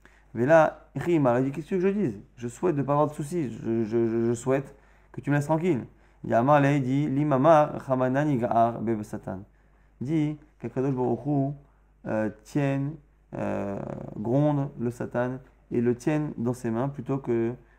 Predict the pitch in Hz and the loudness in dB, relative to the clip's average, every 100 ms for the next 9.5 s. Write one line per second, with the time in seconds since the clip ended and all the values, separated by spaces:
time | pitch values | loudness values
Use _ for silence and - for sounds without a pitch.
0 | _ 110 120 120 113 117 113 113 117 110 | _ -2 -2 -2 -6 -6 -8 -6 -6 -6
1 | 104 113 - - _ _ _ _ _ _ | -6 -10 -14 -18 _ _ _ _ _ _
2 | _ - 170 185 131 123 120 117 113 127 | _ 2 6 6 4 0 2 0 -2 0
3 | 117 117 113 113 120 120 127 - _ _ | 2 2 0 -2 -2 -2 -6 -14 _ _
4 | - 117 120 127 120 117 120 117 - 127 | -6 -2 2 2 2 2 0 -2 -2 0
5 | 107 - 156 185 202 - _ _ _ _ | 0 2 0 0 -4 -16 _ _ _ _
6 | _ _ _ _ - _ - _ _ - | _ _ _ _ -20 _ -20 _ _ 2
7 | 143 143 - 135 123 120 123 131 143 143 | 2 2 2 4 4 2 0 0 2 2
8 | 120 113 131 131 117 - 107 131 117 110 | 2 0 -2 -4 -8 -6 -2 -2 -2 0
9 | 120 123 180 160 160 | -2 -2 2 2 0